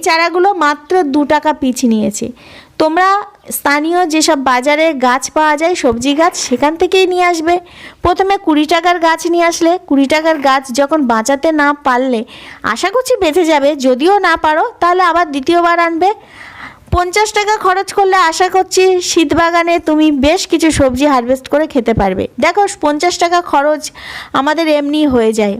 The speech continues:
মাত্র পঞ্চাশ টাকা খরচ করে আমরা যদি এরকম অর্গানিক সবজি পেতে পারি তাহলে এর থেকে মজা আর আনন্দের বিষয় কিছুই হয় না। দেখো আমি এই দু টাকা পিচ যে বেগুন গাছ, সমস্ত গাছই দু টাকা, এক টাকা করে পিচ নেয়।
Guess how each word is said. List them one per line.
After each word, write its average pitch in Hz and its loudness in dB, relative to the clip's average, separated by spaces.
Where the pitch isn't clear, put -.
মাত্র 247 -2
পঞ্চাশ 277 -2
টাকা 311 2
খরচ 285 0
করে 311 2
আমরা 294 2
যদি 294 2
এরকম 269 2
অর্গানিক 359 -2
সবজি 330 0
পেতে 320 0
পারি 320 0
তাহলে 302 2
এর 311 -8
থেকে 330 2
মজা 285 2
আর 277 -4
আনন্দের 370 -2
বিষয় 302 0
কিছুই 262 0
হয় 202 0
না। - -6
দেখো 349 0
আমি 320 -4
এই 349 2
দু 311 2
টাকা 330 2
পিচ 339 0
যে 277 4
বেগুন 294 0
গাছ, 339 0
সমস্ত 453 0
গাছই 285 0
দু 240 0
টাকা, 302 0
এক 285 0
টাকা 294 0
করে 311 0
পিচ 262 -2
নেয়। 285 2